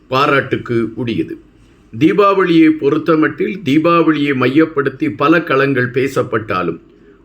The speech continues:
ஒரு சகோதர அன்பை பறைசாற்றக்கூடிய களமாக இந்த தீபாவளி அமைய வேண்டும் என்பதுதான்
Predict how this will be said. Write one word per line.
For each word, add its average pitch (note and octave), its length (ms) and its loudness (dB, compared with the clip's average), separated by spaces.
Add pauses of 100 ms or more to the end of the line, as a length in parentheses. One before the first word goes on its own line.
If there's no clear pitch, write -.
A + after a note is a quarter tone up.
ஒரு D#3+ 200 4
சகோதர F#3+ 540 4
அன்பை D#3+ 320 4
பறைசாற்றக்கூடிய D#3+ 1120 0
களமாக B2+ 800 0
இந்த B2+ 220 -2
தீபாவளி B2 720 0
அமைய C3 360 0
வேண்டும் B2+ 580 -2
என்பதுதான் A#2 640 -2